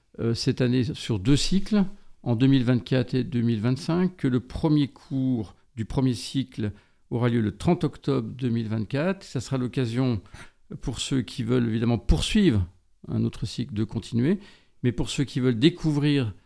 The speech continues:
ce que c'est que ce travail de calligraphie hébraïque, de venir et de voir évidemment si ça leur plaît pour rester ou continuer, hein, puisque je rappelle qu'il y aura un deuxième cycle en deux mille vingt-cinq.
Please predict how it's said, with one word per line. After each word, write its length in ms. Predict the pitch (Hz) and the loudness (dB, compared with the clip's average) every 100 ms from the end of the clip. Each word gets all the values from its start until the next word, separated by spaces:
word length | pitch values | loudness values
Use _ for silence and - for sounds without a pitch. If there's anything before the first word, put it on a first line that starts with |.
| _ _ _ | _ _ _
ce 160 | - | -6
que 140 | 131 135 | -2 -2
c'est 200 | - 131 | -2 -4
que 60 | |
ce 140 | - 135 | -2 -4
travail 320 | - 123 123 | -2 0 0
de 100 | 110 | 0
calligraphie 380 | 123 107 104 117 | -2 -4 -4 -4
hébraïque, 240 | 110 151 | -4 -2
de 100 | 117 | 0
venir 560 | 98 113 113 135 180 160 | 2 4 6 6 6 4
et 80 | 107 | 2
de 100 | 104 | 0
voir 400 | 95 127 147 110 | 0 0 2 0
évidemment 520 | 98 98 107 147 - - - | -2 -2 0 0 -2 -12 -10
si 160 | - | -8
ça 140 | - 120 | -4 -2
leur 160 | 107 | -2
plaît 200 | - 143 | 0 -2
pour 280 | 147 123 104 | -2 -6 -4
rester 420 | 104 - 165 160 - _ _ - | -4 -2 -2 -2 -6 _ _ -8
ou 80 | 147 | -8
continuer, 800 | - 127 - - 113 123 190 - - - - | -4 -8 -6 -2 2 2 0 -4 -20 -20 -10
hein, 80 | 131 | -8
puisque 220 | 139 - 120 | -8 -6 -4
je 60 | |
rappelle 280 | 110 - 147 | -4 -4 -4
qu'il 100 | - | -4
y 20 | |
aura 140 | 113 113 | -4 -2
un 40 | |
deuxième 380 | 92 147 123 107 | 2 2 4 0
cycle 500 | - 165 - 170 165 - - - - - | -2 -6 -6 -6 -6 -8 -20 -20 -18 0
en 100 | 147 | 2
deux 100 | 139 | 4
mille 140 | 139 | 4
vingt-cinq. 540 | 120 120 - 110 104 | 4 0 -2 -6 -4